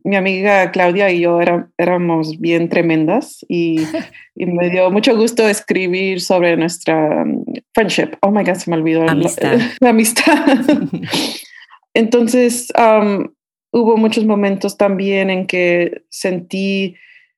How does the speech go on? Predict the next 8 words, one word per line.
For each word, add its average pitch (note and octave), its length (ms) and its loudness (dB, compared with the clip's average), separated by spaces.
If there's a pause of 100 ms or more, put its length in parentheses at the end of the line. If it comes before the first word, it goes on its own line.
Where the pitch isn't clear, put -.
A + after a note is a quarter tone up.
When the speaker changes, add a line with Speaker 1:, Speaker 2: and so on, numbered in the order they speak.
(500)
Speaker 1:
mucha G3 340 -4
tristeza. G#3 640 0
Fue G#3 180 -2
muy G3+ 180 -2
difícil F#3 760 -6 (300)
recordar, F#3 680 0
ah, F#3 220 0 (120)
cosas - 400 -6